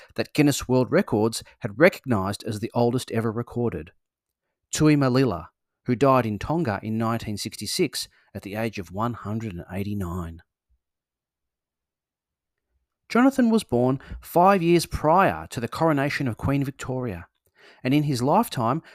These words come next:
Jonathan has lived through two world wars, the Russian Revolution, seven monarchs on the British throne,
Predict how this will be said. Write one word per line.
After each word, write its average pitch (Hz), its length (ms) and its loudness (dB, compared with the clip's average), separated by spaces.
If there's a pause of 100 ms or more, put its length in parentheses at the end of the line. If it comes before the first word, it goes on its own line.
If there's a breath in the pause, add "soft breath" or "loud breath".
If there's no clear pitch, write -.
(120)
Jonathan 208 380 2
has 208 200 -4
lived 139 240 -2 (220 soft breath)
through 117 160 -2
two 226 240 0
world 185 260 4
wars, 147 520 -2 (560)
the 120 80 -2
Russian 151 340 2
Revolution, 160 640 -2 (600)
seven 190 380 2
monarchs 135 460 2
on 120 80 -6
the 117 80 -2
British 113 340 -4
throne, 160 440 -6